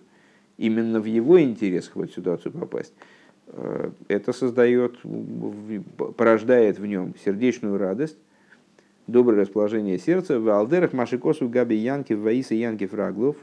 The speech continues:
геймер. Э, Миша не сбаса бы субсура той бы хулю. И как, э, говорится о Якове,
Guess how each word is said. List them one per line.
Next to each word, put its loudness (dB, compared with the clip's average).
геймер. -6
Э, 2
Миша 0
не 0
сбаса 0
бы -4
субсура 0
той 0
бы -2
хулю. 0
И 0
как, -6
э, -2
говорится -2
о 0
Якове, -2